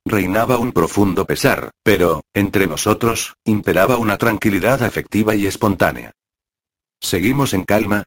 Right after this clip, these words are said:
cuando nos acercamos al camposanto. Una extraña sorpresa me dominó súbitamente. Ninguno de mis compañeros, a excepción de Dimas,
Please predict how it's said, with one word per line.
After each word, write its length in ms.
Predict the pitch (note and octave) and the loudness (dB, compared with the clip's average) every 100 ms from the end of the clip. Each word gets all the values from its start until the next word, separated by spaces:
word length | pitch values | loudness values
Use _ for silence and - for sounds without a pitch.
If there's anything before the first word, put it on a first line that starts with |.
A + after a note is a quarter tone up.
| _ | _
cuando 320 | G2+ G2 F#2+ | 0 0 0
nos 180 | F#2 F#2 | -2 -4
acercamos 600 | G2+ F2+ - G#2+ C3 B2 | -4 -4 0 0 0 0
al 140 | G2 | 0
camposanto. 720 | - F2 D#2+ A2+ G#2+ E2 - - - _ _ _ _ _ _ _ | 0 -2 0 0 0 -4 -6 -12 -14 _ _ _ _ _ _ _
Una 280 | - A2+ A#2+ | -2 0 0
extraña 560 | G2+ - - A2 A2+ C3 | -2 -4 0 2 2 0
sorpresa 560 | - F#2+ A2 A#2 - | 0 0 0 0 2
me 100 | G#2 | 0
dominó 320 | F2+ F#2 F#2+ B2+ | 2 0 -2 -4
súbitamente. 800 | - G#2+ G2+ D#2+ E2+ C#2+ - A#1 _ _ _ _ _ | 0 0 0 -2 -2 -6 -10 -12 _ _ _ _ _
Ninguno 580 | G2+ G2+ F2+ A#2 C3 G#2 | -6 -4 0 0 0 -2
de 80 | F#2+ | -4
mis 220 | G2 - | -4 0
compañeros, 800 | G2 E2 D2 E2 G#2 G#2+ - - - | -2 0 -2 0 0 0 -6 -6 -2
a 100 | E2+ | -2
excepción 560 | - F2 - G2+ D#2 | -4 -6 -2 0 0
de 100 | E2 | 0
Dimas, 500 | D#2 A2 A2 G#2+ - | 2 2 0 -2 -8